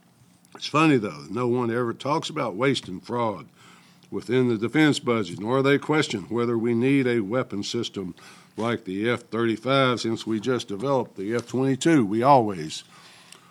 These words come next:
want our military to have the very best. So we should always be searching, always looking,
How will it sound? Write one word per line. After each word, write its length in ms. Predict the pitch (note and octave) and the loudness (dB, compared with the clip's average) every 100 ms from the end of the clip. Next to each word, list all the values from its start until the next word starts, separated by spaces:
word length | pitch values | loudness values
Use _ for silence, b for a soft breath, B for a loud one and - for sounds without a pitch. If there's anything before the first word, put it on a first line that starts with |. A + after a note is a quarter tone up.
| B | B
want 260 | G2 C3 B2 | 0 4 4
our 140 | A#2 | 2
military 560 | A2 C3+ B2+ A#2 C#3+ C3+ | 2 4 4 4 4 4
to 80 | A2+ | 4
have 220 | B2+ G#2+ | 2 2
the 100 | F#2+ | -2
very 320 | F#2+ B2+ C3 | 0 4 4
best. 640 | B2 D#3 C3 - - - - _ _ _ | 4 4 4 2 -8 -16 -20 _ _ _
So 320 | - A2 B2 | -8 0 4
we 180 | B2 B2+ | 6 6
should 240 | A#2+ C#3 C3 | 4 4 6
always 440 | C3+ C#3 C#3 A2+ | 8 8 6 4
be 180 | A2+ C3+ | 4 2
searching, 540 | - C3 C3 - - - | 4 2 2 0 -12 -8
always 440 | A2+ C3 C#3 G#2 | 0 2 2 2
looking, 400 | G2+ C#3+ - - | 0 0 -2 -10